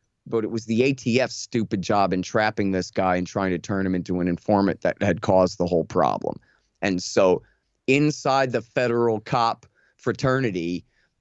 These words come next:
A T F got the black eye. The whole thing was their fault, not ours. And that was the dominant narrative. So that was one of the things that A T F was trying to overcome.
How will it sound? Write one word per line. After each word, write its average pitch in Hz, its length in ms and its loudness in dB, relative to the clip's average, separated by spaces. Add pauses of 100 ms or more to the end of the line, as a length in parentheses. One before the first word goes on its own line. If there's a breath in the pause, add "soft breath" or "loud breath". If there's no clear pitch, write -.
(140)
A 131 120 0
T 127 280 -2
F 127 200 0
got 101 240 -4
the 98 60 -6
black 98 340 -2
eye. 95 340 -2 (640)
The 98 60 -8
whole 123 140 0
thing 120 200 -2
was 101 140 -2
their 135 160 2
fault, - 280 -2
not 113 260 2
ours. 80 380 -2
And 101 200 -4
that 127 240 2
was 113 120 -4
the 110 80 -4
dominant 104 480 0
narrative. 98 420 -2 (380)
So 113 200 -4
that 120 280 2
was 127 180 0
one 127 300 0
of 139 120 2
the 127 100 2
things 113 320 0
that 104 160 2
A 104 160 2
T 104 240 2
F 101 120 -2
was 95 140 -4
trying 117 360 2
to 90 60 0
overcome. 92 640 -2